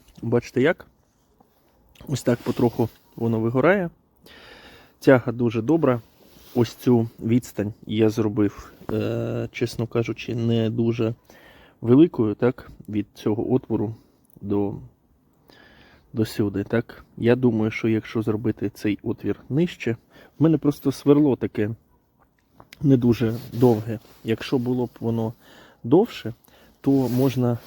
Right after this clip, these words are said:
було б, е, взяти ось таку деревинку, ну, побільше, так, зробити отвір, ну, не в самому низу, а десь сантиметрів шість від, е, зрізу, так, знизу.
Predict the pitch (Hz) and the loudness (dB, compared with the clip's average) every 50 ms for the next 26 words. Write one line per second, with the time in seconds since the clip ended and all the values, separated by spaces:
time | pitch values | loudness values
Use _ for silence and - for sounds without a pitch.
0 | - 131 117 117 117 120 117 - - - - - - - 104 107 104 104 104 104 | -8 -4 -2 0 0 0 -2 -2 -6 -12 -14 -14 -10 -6 -4 -2 -2 0 -2 -2
1 | 101 104 107 - 117 110 - - 113 104 110 _ _ - - - - - - - | -4 -4 0 0 0 0 0 -2 -4 -6 -6 _ _ -20 -20 -20 -20 -20 -20 -20
2 | _ _ - - 110 113 - - 113 - - 117 107 110 - - 110 113 113 120 | _ _ -6 -4 -4 -4 -2 -4 -4 -2 0 0 -2 -2 -4 -2 2 2 4 4
3 | 117 113 113 113 107 - - 110 107 - _ _ _ _ _ 147 135 117 - 110 | 4 2 0 0 -2 -2 -6 -6 -6 -8 _ _ _ _ _ -6 -6 -4 -4 -4
4 | 113 117 113 107 104 - - - 160 196 - _ _ - 139 165 - - _ - | -2 -2 -2 -2 -2 -2 -2 -2 -2 -4 -6 _ _ -2 -2 -2 -2 -6 _ -20
5 | - - - - - _ - 120 123 127 127 135 127 - - - - 123 127 - | -20 -20 -20 -20 -16 _ 0 2 4 4 4 4 2 2 0 0 0 -2 0 0
6 | - 113 107 - - _ _ _ _ _ - 190 185 185 175 135 120 120 120 - | 0 -2 -2 -2 -6 _ _ _ _ _ -14 -8 -2 0 0 2 2 2 0 0
7 | - - 135 156 202 247 220 190 160 135 127 - _ _ _ _ - 135 135 117 | 0 0 0 2 2 2 2 2 2 0 -2 -6 _ _ _ _ -2 -2 0 0
8 | 127 123 110 107 117 127 151 156 143 - - 123 113 - - 120 120 117 - - | 0 0 0 0 0 0 0 -2 -2 -4 -4 -4 -4 -2 -2 -2 -2 -2 -2 -4
9 | 110 - - _ _ _ _ _ - - 127 107 107 - - - - - - 143 | -8 -8 -10 _ _ _ _ _ -6 -2 -2 -2 -2 -4 -10 -20 -20 -18 -14 -10
10 | 117 123 120 123 - - 117 117 117 117 113 113 113 117 120 - _ _ _ _ | -8 -8 -8 -8 -6 -4 -2 0 0 0 -2 -2 -4 -4 -6 -8 _ _ _ _
11 | _ - - - - - - - _ _ _ _ _ _ - _ _ - 113 113 | _ -20 -20 -20 -20 -20 -20 -20 _ _ _ _ _ _ -20 _ _ -6 -2 2
12 | 123 131 123 113 113 107 110 110 - _ - 127 143 - - - 117 101 107 117 | 2 2 2 2 0 -4 -6 -8 -10 _ -4 -4 -4 -4 -6 -8 -6 -4 -2 0
13 | 120 113 101 - 92 107 | 0 0 0 -2 -6 -10